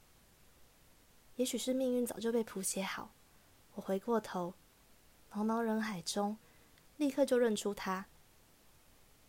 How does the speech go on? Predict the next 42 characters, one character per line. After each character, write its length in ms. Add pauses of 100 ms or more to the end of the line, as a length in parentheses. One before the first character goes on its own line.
正 140
如 160
同 220
我 100
当 220
初 160
如 120
何 160
将 160
他 140
收 240
进 180
心 300
房， 300 (1160)
感 160
到 80
有 140
些 160
惶 260
恐 220
又 100
兴 300
奋。 240 (2000)
假 160
设 180
我 100
没 120
有 100
回 180
头 160
去 140
注 220
意 80
到 180
与 60
我 160
擦 240
肩 200
而 140
过 160
的 80
人， 240